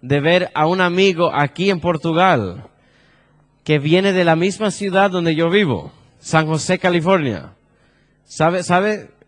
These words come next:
sabían ustedes que hay un joven que está aquí en este congreso, que yo lo conocí en mi ciudad en California?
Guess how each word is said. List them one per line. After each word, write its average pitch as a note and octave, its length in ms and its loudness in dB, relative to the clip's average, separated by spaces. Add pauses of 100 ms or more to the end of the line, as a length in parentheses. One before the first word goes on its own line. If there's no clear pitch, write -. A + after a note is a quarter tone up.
(120)
sabían E3+ 340 0
ustedes G#3 380 0
que G3 100 -2
hay F#3 100 0
un F#3 120 -6
joven D#3+ 460 0 (720)
que D#3 300 0
está D#3+ 320 0
aquí G3+ 260 -2
en F#3 80 2
este F#3+ 240 0
congreso, E3 800 -2 (460)
que C3 160 -4
yo D3 140 -2
lo F3+ 100 -2
conocí F#3+ 540 -6
en D3 200 -4
mi E3+ 140 2
ciudad F3+ 500 -2
en D3+ 140 -4
California? D#3+ 720 -4